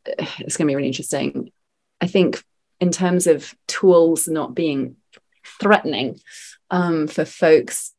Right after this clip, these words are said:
I do, I do kind of wonder, it's that breakdown, isn't it, again, of, um, soft skills versus hard skills. And so often what the tools are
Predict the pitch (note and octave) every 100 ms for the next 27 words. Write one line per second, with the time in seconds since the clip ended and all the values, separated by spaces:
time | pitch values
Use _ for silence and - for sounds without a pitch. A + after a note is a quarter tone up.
0 | _ - F#3 - F3+ F3 E3+ E3 - -
1 | _ _ F#3 G3 G#3 G3+ F#3+ G3 E3+ G#2+
2 | - _ - - - E3+ - - - F3
3 | - E3 D#3+ D#3+ D#3 D3 - D3+ D#3+ D3+
4 | C#3 - - D#3 C#3 C3 A#2+ D3 - _
5 | _ - - D3 - - - D3 C3 C3+
6 | - B2+ D3 - C#3+ D3 - - _ _
7 | _ _ _ - D#3 D3 - - E3 E3+
8 | F#3 - D#3+ - D#3 D#3 D3+ D#3 D3+ D3
9 | C#3+ _ _ _ _ _ - D3+ - D3
10 | - - E3 D#3+ D#3 - D3 C#3+ C#3+